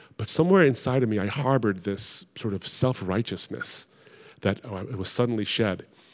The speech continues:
And my ability to see people was far different now because I didn't, no, I no longer was wanting to, and I still had judgmentalness in, you know, in my mind and my, my heart because I'm a human being, but I was able to combat it and fight it more often and see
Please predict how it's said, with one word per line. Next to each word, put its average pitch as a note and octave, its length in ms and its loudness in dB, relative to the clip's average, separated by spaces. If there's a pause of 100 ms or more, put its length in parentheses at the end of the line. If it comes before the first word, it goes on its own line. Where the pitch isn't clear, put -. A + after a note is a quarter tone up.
(120)
And A2 120 -2
my G2+ 100 0
ability A#2+ 440 4
to A#2 60 -2
see - 200 -2
people D3 560 -2 (720)
was G2 160 -4
far G#2+ 400 -2
different F#2+ 380 -4
now F2 340 -12 (280)
because - 440 0
I A#2 120 -2
didn't, B2+ 220 -2
no, A#2+ 220 -2
I A#2+ 60 -4
no C3+ 100 4
longer C#3+ 240 4
was G2+ 180 0
wanting A2 300 2
to, F#2 200 -4
and G#2 80 -2
I G#2+ 60 -2
still D#3+ 260 0
had G#2+ 180 2
judgmentalness F#2 640 -4
in, G#2 140 -4
you A2 60 -8
know, F#2+ 160 -2
in F#2+ 80 0
my E2+ 120 -2
mind F2 320 -4
and F#2 80 -4
my, E2+ 80 -6
my F2+ 120 -8
heart G#2+ 280 -8
because - 400 -10 (320)
I'm G#2+ 120 -6
a - 20 -4
human F#2 300 -4
being, G2+ 280 -4 (560)
but G#2+ 100 -4
I G2 60 -6
was F#2 260 -6
able C3+ 180 -2
to C#3 60 -8
combat G2+ 420 -4
it - 120 -4
and F2 120 -10
fight A2+ 300 -4
it G2 140 -4
more F#2+ 240 -4
often G2+ 420 -8 (280)
and G2+ 100 -8
see A2 460 -4